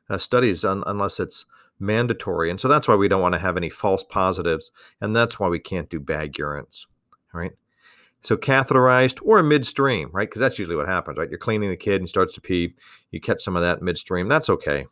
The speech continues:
Please do me a favor and make sure that the, that we order a urine culture on all these kids. And really any child less than five, uh, who are checking a urine for a U T I,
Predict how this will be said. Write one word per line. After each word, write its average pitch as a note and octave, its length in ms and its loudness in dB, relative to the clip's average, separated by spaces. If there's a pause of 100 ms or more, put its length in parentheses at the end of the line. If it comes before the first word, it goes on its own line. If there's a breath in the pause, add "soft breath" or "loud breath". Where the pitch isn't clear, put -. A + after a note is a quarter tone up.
(2750 loud breath)
Please E3 220 6
do F#3+ 120 6
me F#3 100 6
a F3 60 6
favor F#2+ 560 4
and G#2 180 -2
make A#2 180 2
sure G#2 320 2
that F#2+ 320 -4
the, F#2 360 -2
that G#2+ 160 -2
we G#2 140 -2
order G#2 540 2 (360 loud breath)
a G2+ 60 0
urine G2+ 340 2
culture F#2 640 0 (140)
on F2+ 160 -2
all F2+ 160 2
these E2+ 180 0
kids. - 520 -4 (320 soft breath)
And A3+ 80 -6
really F#3+ 260 4
any A#2 220 2
child F2+ 340 0
less F2 180 0
than D#2+ 120 -8
five, D#2+ 560 -2 (380 soft breath)
uh, E2+ 260 -2
who G2 200 -2
are E2+ 120 0
checking F2 420 -4
a D#2+ 60 -6
urine D#2+ 400 -2
for E2+ 260 -2
a E2 60 0
U E2 120 -4
T E2 220 -2
I, D2+ 320 -2